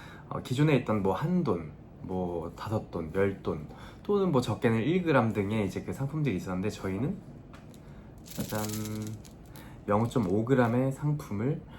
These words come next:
어, 준비했습니다. 자, 상품을 한번 소개해 드려 볼게요. 네, 상품은 이와 같이 이렇게 되어 있고요. 제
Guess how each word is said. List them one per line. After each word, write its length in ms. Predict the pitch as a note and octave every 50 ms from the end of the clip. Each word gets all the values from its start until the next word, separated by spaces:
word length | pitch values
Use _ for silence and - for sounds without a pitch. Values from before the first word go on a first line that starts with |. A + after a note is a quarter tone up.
| - - - -
어, 180 | E2 E2 D#2 D2+
준비했습니다. 760 | - - - G#2+ G2 G#2 G2 F#2+ - - E2 D#2+ D2 D#2 D2+ - - - - - - - -
자, 300 | - - - E2+ E2 E2
상품을 360 | - - D#3+ D#3+ D3+ D3 C#3
한번 160 | B2 A2+ G#2+ G2
소개해 300 | - - D3 D3 D3 -
드려 200 | - G2+ F#2+ F#2
볼게요. 560 | F2+ - - - G2 F2+ D#2+ E2+ A2 F3 F#3 - - - - - - - - - - - - - - - - - - - - - - - - - - - - - - - - - - -
네, 160 | - F#2 F#2 F2+
상품은 520 | - - D#3+ F3 - - D3 D3+ D#3 C#3+ G#2 - - - - - - -
이와 220 | G2 F#2+ F#2+ F2+
같이 680 | F2+ E2+ E2 - - - D3+ D#3 E3 F3 F3 E3+ E3+ F3+ - -
이렇게 260 | E2+ F2 F2 - - -
되어 200 | - - G2 F2
있고요. 360 | E2 - - - C3+ C3+ - - - - - - - - - - - - - - - - - - - - - - - - - - - - - - - -
제 120 | - -